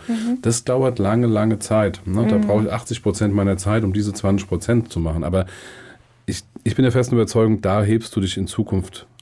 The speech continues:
Speaker 2: ab. Das
Speaker 1: Mhm.
Speaker 2: sind die Themen, wo man sagt, okay, das ist Standard, das merkt auch der Kunde.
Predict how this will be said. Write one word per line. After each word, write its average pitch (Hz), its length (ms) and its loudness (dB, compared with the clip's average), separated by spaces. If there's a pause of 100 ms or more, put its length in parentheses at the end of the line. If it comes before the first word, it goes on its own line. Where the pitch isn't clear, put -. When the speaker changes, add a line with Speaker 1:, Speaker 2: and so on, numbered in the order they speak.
(120)
Speaker 2:
ab. - 280 -6 (120)
Das 107 160 2
Speaker 1:
Mhm. 113 60 2
Speaker 2:
sind 120 100 4
die 104 60 2
Themen, 113 300 4
wo 110 60 4
man 104 140 4
sagt, 98 180 2
okay, 113 240 0
das 101 140 0
ist 92 100 -2
Standard, 147 440 0
das - 120 -4
merkt 120 240 -2
auch 127 100 -4
der 139 120 -2
Kunde. 156 380 0